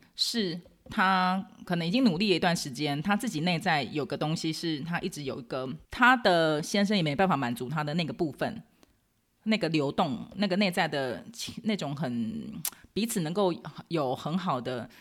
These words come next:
心灵上面的沟通的、感受上面沟通的感觉，如果那个东西一直没办法突破，那到了某个点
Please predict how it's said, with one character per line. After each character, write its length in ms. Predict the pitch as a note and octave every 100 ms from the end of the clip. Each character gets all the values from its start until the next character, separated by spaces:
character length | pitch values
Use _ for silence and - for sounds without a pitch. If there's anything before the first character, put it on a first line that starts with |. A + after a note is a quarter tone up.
| - _ -
心 340 | - A3 A3
灵 180 | E3 D3+
上 220 | G3 E3+
面 180 | F3 D#3
的 180 | C3+ B2
沟 260 | C#3 D3+
通 260 | D#3 E3 D#3
的、 140 | C3
感 200 | - G#3+
受 220 | - G3+ F3
上 120 | F3+
面 140 | E3+
沟 140 | D#3 D#3
通 160 | E3
的 80 | D3+
感 240 | A#2+ A2+
觉， 180 | - A2+
如 80 | F3+
果 120 | G3+
那 80 | G#3
个 80 | G3
东 120 | F#3
西 60 | G3+
一 60 |
直 100 | D#3+
没 80 | C#3+
办 120 | E3
法 60 | C3+
突 160 | C#3+
破， 320 | A#2+ D#3+ F#2+ - - - _ _ -
那 520 | A3 G#3+ F#3 E3 C3
到 180 | - G#3+
了 80 | F#3
某 120 | C3
个 120 | A#2+
点 380 | C3 D3+ G#2+ G#2+